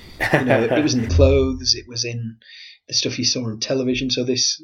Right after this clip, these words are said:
Speaker 1: this film kind of fitted in with that kind of nostalgia for the seventies. Um,
Speaker 2: Yeah, when I was watching it, I fell into that trap of thinking, "Oh, well, the seventies wasn't,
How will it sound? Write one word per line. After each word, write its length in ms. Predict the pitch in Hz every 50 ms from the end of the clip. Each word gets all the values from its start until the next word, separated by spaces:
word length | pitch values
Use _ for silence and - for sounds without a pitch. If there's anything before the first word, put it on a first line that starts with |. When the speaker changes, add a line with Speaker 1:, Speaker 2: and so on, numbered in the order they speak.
| - -
Speaker 1:
this 160 | - 120 -
film 360 | - - - 135 127 123 123
kind 160 | - 123 117
of 60 | 117
fitted 400 | - - - - 143 - 139 127
in 140 | 127 123 120
with 180 | 117 113 113 -
that 180 | 131 123 123 - - - - - _ -
kind 180 | - 123 120 117
of 160 | 117 113 117
nostalgia 540 | 120 120 117 - - 131 120 123 120 120 120
for 460 | 120 - - - 123 120 123 123 123
the 80 | 120 120
seventies. 600 | - 123 117 120 117 117 - 117 117 - - - _ _ _ _ _ -
Um, 360 | 123 117 117 113 113 110 110 113
Speaker 2:
Yeah, 280 | 165 185 190 185 160
when 160 | 143 165 180
I 40 | 185
was 140 | 185 180 170
watching 280 | 190 - - - 160 143
it, 40 | 135
I 20 |
fell 200 | - - 165 160
into 160 | 156 147 - -
that 140 | 147 - -
trap 280 | - - 160 151 -
of 60 | 135
thinking, 420 | - - 139 127 113 135 135 135 - -
"Oh, 100 | 214 220
well, 120 | 202 190
the 80 | 190 190
seventies 420 | 185 - 240 233 240 226 208 180
wasn't, 320 | 180 185 175 170 - -